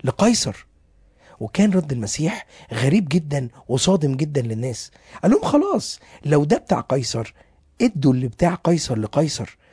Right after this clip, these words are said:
وادوا بتاع ربنا لربنا." حاجة في منتهى الغرابة،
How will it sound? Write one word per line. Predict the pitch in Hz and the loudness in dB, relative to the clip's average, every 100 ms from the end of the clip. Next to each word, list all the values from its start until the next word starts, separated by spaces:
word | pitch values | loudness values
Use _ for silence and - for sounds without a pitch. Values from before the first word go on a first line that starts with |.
| _ _ _ | _ _ _
وادوا | 113 127 180 135 127 | -4 0 0 0 -2
بتاع | - 139 120 | -2 -4 -4
ربنا | 101 120 113 104 _ - | -4 -4 -6 -8 _ -8
لربنا." | 101 98 101 92 - _ _ _ _ _ _ _ - | -6 -6 -8 -12 -14 _ _ _ _ _ _ _ -8
حاجة | - 185 | -2 -2
في | 123 117 | -2 -6
منتهى | 110 175 | -2 0
الغرابة، | 151 113 131 143 95 | 0 0 0 0 -2